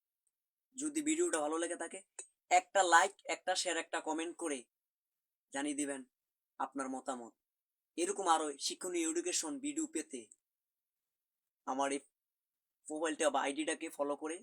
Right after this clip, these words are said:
যদি পেজে থাকে, দেখে থাকেন, পেজটাকে ফলো করে সাথে থাকবেন এবং কি যদি চ্যানেলে দেখে থাকেন, তাহলে YouTube চ্যানেলকে সাবস্ক্রাইব করে সাথে থাকা বেল আইকনটা বাজিয়ে দিবেন এবং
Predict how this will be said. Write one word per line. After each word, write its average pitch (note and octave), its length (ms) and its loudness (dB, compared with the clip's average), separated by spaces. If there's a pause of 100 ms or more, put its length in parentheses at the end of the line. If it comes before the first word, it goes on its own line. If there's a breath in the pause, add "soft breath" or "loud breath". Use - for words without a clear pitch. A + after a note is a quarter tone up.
যদি D#3 140 -6
পেজে D#3+ 280 -4
থাকে, E3 220 -8
দেখে D#3 240 -4
থাকেন, F3 220 -4 (280)
পেজটাকে - 440 -6 (1080)
ফলো F3+ 220 4
করে F3+ 160 -2
সাথে F#3 260 0
থাকবেন F#3+ 380 -2 (140)
এবং F3 220 2 (120)
কি F#4+ 120 -6
যদি G3 320 -4 (220)
চ্যানেলে E3 320 0
দেখে E3 200 -4
থাকেন, F#3+ 340 -4 (400)
তাহলে C#3+ 340 0 (680)
YouTube D3 280 -6
চ্যানেলকে D3 400 2
সাবস্ক্রাইব - 500 -4
করে F3+ 240 -6 (520)
সাথে E3+ 200 -6
থাকা F3 160 0
বেল D3+ 160 2
আইকনটা D#3+ 320 -2
বাজিয়ে D#3 260 0
দিবেন F#3 220 -2 (400)
এবং F#3 300 2